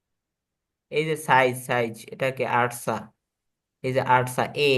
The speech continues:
তাহলে এই যে প্রথমে এ বসছে, এই যে বিগ, হ্যাঁ। এরপরে হচ্ছে কি বসছে? এই যে সি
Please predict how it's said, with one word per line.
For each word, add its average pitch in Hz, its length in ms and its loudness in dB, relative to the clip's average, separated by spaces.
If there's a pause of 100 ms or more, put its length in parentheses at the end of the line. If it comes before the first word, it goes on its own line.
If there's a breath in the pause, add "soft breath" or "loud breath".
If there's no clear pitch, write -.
(760)
তাহলে 135 260 2
এই 156 160 -2
যে 151 80 -6
প্রথমে 151 480 -2
এ 165 180 4
বসছে, 123 440 0 (840)
এই 127 60 -10
যে 131 120 -2
বিগ, 131 360 0 (520)
হ্যাঁ। 160 240 0 (680)
এরপরে 165 400 6
হচ্ছে 175 300 2
কি 185 180 -4
বসছে? 175 480 2 (500)
এই 165 120 2
যে 160 140 0
সি - 180 -6